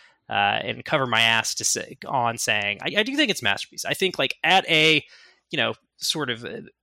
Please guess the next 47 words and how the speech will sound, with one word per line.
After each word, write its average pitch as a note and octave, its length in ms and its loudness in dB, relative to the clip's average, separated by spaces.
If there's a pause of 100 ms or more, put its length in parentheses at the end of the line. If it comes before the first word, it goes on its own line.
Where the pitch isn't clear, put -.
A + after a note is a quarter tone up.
(140)
cinema G3 460 4
as D3+ 220 6
experience, B2 720 0
right? C#3 320 4
Like, A#2 320 -2
uh, F2+ 240 -2 (200)
the D3+ 120 -2
magic E3 420 2
trick - 280 -2
of A#2 100 -6
movie A#2 260 -2
making. G#2 340 -2
I B2 100 0
just, - 360 0
I D3 60 -4
think - 320 -2
it B2 100 -2 (320)
absolutely D#3 580 0
does A2+ 180 -4
everything G#2+ 400 -2
it G2+ 100 -8
wants G2+ 260 -8
to G2 80 -12
do, F2 300 -14
and A2+ 160 -14
it, G2+ 100 -16
it A2+ 220 -12
does A2 200 -4
so - 140 -6
very A2+ 340 -4
successfully. - 640 -10 (320)
And C#3 80 -2
whether D3 140 2
or - 20 -4
not C3+ 140 -2
you D3 60 -6
like G3+ 280 2
those F#3 220 0
things C#3+ 320 0
is A2 240 -2 (640)
totally F3 340 4
arbitrary C#3+ 520 4
and A2+ 80 0
subjective, A#2 520 0
and, G#2+ 220 -4
you - 60 -12
know, G#2 140 -4